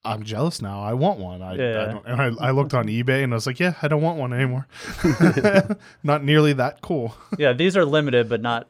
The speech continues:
Speaker 2: certainly not that, uh, not that rare. But we're gonna, we did Rhodey already in January, so he was our Rhode Island Red. Crooked Beak's gonna be April, and we have Myrtle and Bandit later this year. And then, and all the artwork again was Kurt,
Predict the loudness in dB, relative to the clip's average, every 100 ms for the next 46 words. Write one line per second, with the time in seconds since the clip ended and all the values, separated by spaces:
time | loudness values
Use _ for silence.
0 | _ -6 -6 -4 -6 -6 -6 -2 0 0
1 | -2 -2 -4 -8 -16 _ _ -14 -10 -8
2 | -6 -2 0 0 -2 -6 -6 -6 -6 -6
3 | -6 -4 -2 0 -2 0 -2 -2 -4 -4
4 | -4 -4 -4 -6 -6 -8 -10 -8 -8 -8
5 | -8 -8 -6 -6 -6 -8 -10 -6 -4 -4
6 | -6 -12 _ _ _ _ _ -4 -4 -4
7 | -6 -6 -8 -6 -6 -6 -4 -4 -2 -2
8 | -6 -10 -10 -8 -6 -4 -4 -6 -10 -10
9 | -8 -6 -8 -10 -16 _ _ -6 -4 -4
10 | -8 -12 -10 -10 -10 -10 -10 -12 -12 -12
11 | -6 0 0 0 -2 -2 -4 -6 -10 -10
12 | -14 -4 0 0